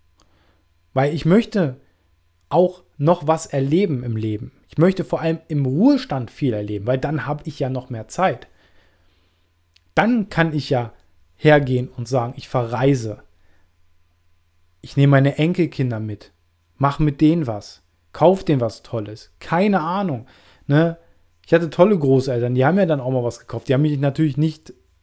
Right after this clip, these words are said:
äh, jeden Tag was geschenkt, nein, sondern die haben mir dann was geschenkt zu Geburtstagen, äh, Weihnachten natürlich, oder sind mit mir weggefahren, äh, wo meine Eltern mit mir nicht hinfahren wollten, konnten, wie auch immer. Ne?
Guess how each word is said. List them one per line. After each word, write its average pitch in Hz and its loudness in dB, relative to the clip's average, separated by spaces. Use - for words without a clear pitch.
äh, 147 2
jeden 147 2
Tag - -6
was 170 -4
geschenkt, 175 -4
nein, 170 0
sondern 151 -2
die 151 0
haben 156 2
mir 147 0
dann 135 -4
was 175 -2
geschenkt 156 -10
zu 156 -12
Geburtstagen, 147 -2
äh, 151 -8
Weihnachten 135 -2
natürlich, 147 -2
oder 160 6
sind 151 -2
mit 151 -2
mir 143 0
weggefahren, 143 -4
äh, 131 -4
wo 135 -2
meine 131 -2
Eltern 139 -4
mit 131 0
mir 147 2
nicht 220 2
hinfahren 135 0
wollten, 143 6
konnten, 147 0
wie 135 2
auch 127 0
immer. 107 -8
Ne? 147 0